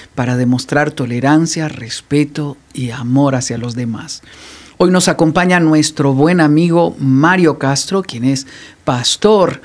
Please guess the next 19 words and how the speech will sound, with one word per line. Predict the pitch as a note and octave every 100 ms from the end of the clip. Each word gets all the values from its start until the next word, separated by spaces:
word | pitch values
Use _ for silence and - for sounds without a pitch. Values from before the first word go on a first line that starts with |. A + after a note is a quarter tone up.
| - - -
por | D3+ C#3+
muchísimos | C#3 C3+ - B3+ C4 G3+ D3 C#3
años, | B2 A#2+ A#2+ C3+ - -
pero | G3 G#3
también | G3+ A3 A#3 C#4+ F4+ F#4+ -
es | E3+ C3 -
padre | - F3+ G3+ G3+
de | F3+ E3
familia, | E3+ E3+ A#3+ C#4 C#4 B3+ -
esposo | D3 B2+ - - A3 B3 C4+ C4+ -
y | C#3
abuelo. | A#2+ C3+ D#3+ C#3 B2 - - - -
Mario, | A#3+ B3+
bienvenido | A#3+ G3 D#3 C#3+ G#3 A#3+ A3+
a |
Enfoque | D3+ C3 F3 E3+
a | D3
la | C3+
Familia. | C3 D#3 C#3 B2+ A#2+